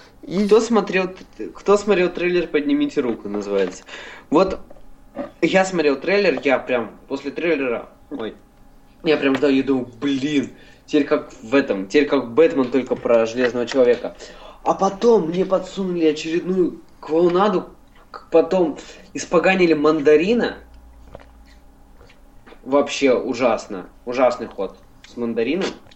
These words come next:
Speaker 2: потому что они, по сути, убили главного злодея Железного Ч-,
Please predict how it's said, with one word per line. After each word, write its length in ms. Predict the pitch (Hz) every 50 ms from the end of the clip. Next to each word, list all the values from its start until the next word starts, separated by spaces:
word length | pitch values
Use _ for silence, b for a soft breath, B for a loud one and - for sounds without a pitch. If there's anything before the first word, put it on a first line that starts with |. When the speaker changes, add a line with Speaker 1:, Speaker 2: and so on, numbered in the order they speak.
| -
Speaker 2:
потому 280 | - - - 139 151 156
что 280 | 147 - 151 - B B B B
они, 100 | 131 143
по 120 | 147 - -
сути, 180 | 226 262 233 262
убили 320 | 165 151 151 170 180 180
главного 720 | 156 131 135 139 156 170 170 175 160 151 143 123 104 - B B B B B B B B B B
злодея 600 | 131 131 135 143 143 139 135 131 135 143 151 143
Железного 480 | 127 127 127 127 131 123 127 131 123 117
Ч-, 100 | -